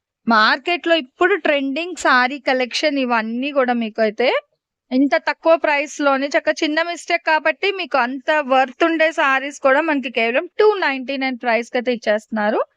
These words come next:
షిప్పింగ్ అనేది అయితే అదనంగా ఉంటుంది. మీకు అందరికీ ఒక విషయం అయితే చెప్తానండి, వీడియోలో కలెక్షన్ స్టార్ట్ అయిన దగ్గర నుంచి షాప్ వాళ్ళ ఫోన్ నెంబర్ ఉంటది,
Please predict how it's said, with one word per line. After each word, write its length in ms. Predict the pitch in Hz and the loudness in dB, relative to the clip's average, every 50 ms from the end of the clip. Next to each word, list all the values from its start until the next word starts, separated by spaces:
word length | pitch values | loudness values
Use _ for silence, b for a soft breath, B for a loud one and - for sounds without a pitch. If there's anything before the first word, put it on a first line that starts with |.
| _ _ _ _ _ _ _ _ - | _ _ _ _ _ _ _ _ -4
షిప్పింగ్ 360 | - 370 - - 415 415 415 359 | -4 -4 -2 -2 -4 -2 -2 -4
అనేది 260 | 330 330 320 330 302 285 | -2 -2 -2 -2 -2 -2
అయితే 120 | 262 285 285 254 | -2 0 0 0
అదనంగా 420 | 220 208 226 233 247 254 262 262 247 233 | -2 -2 -4 -4 -4 -2 -2 -2 -2 -2
ఉంటుంది. 420 | 226 214 220 220 214 214 240 427 554 679 - _ _ _ _ _ _ _ _ _ _ _ _ _ _ _ _ _ _ _ _ _ _ _ _ _ _ _ _ _ _ _ _ _ b b b b b _ 285 311 | -4 -4 -6 -6 -6 -6 -6 -6 -8 -8 -10 _ _ _ _ _ _ _ _ _ _ _ _ _ _ _ _ _ _ _ _ _ _ _ _ _ _ _ _ _ _ _ _ _ b b b b b _ -4 -4
మీకు 260 | 370 - - 392 403 403 392 392 381 320 - 262 | -4 -2 0 2 2 4 4 4 4 4 2 0
అందరికీ 440 | 277 277 311 349 349 349 - 392 381 370 | -2 -2 0 0 0 0 0 0 0 0
ఒక 160 | 349 349 359 330 311 | 2 2 2 2 2
విషయం 260 | 294 247 - 359 349 349 | 0 0 0 0 0 0
అయితే 120 | 339 311 - | -2 -2 -2
చెప్తానండి, 380 | 311 285 - 320 311 311 330 359 285 247 | -4 -2 0 -2 -2 0 -2 -4 -4 -4
వీడియోలో 640 | 294 311 330 359 392 359 403 381 330 302 269 262 262 277 320 - - | -4 -2 0 -2 0 2 2 4 4 4 2 0 -2 -2 -2 -2 -2
కలెక్షన్ 480 | 285 262 277 302 - - - 370 359 330 - | -2 0 0 -2 -2 -2 -4 -4 -4 -4 -8
స్టార్ట్ 440 | - - 302 254 262 269 294 311 - 320 | -6 -4 -2 0 2 2 0 2 0 -2
అయిన 140 | 330 330 320 294 | -2 -2 -2 -4
దగ్గర 280 | 294 262 240 240 302 294 302 | -4 -4 0 0 0 0 2
నుంచి 300 | 302 294 294 277 - 392 415 403 - | -2 -4 -6 -4 -2 -2 -2 -2 0
షాప్ 360 | - 302 269 277 330 - - 370 | 0 2 4 2 2 4 4 4
వాళ్ళ 180 | 339 359 370 403 - | 4 4 0 -4 0
ఫోన్ 300 | - 320 294 285 302 311 320 | 4 6 8 8 6 6 2
నెంబర్ 280 | 311 302 302 277 277 254 247 | -2 -2 -2 -4 -4 -4 -4
ఉంటది, 360 | 247 247 240 254 226 226 277 | -6 -6 -6 -6 -4 -4 -6